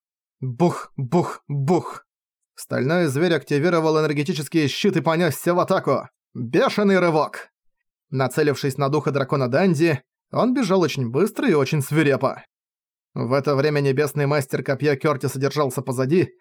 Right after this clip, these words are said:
внимательно наблюдая за обстановкой. "Хотите увернуться?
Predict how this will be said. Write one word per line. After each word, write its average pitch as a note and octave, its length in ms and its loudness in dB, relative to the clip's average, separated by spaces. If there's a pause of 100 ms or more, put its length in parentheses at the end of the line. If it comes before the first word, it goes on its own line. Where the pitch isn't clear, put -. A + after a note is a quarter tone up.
(300)
внимательно B2+ 640 0
наблюдая F#3+ 440 2
за C3+ 140 2
обстановкой. C3+ 680 -2 (680)
"Хотите C3+ 380 0
увернуться? D#3+ 720 0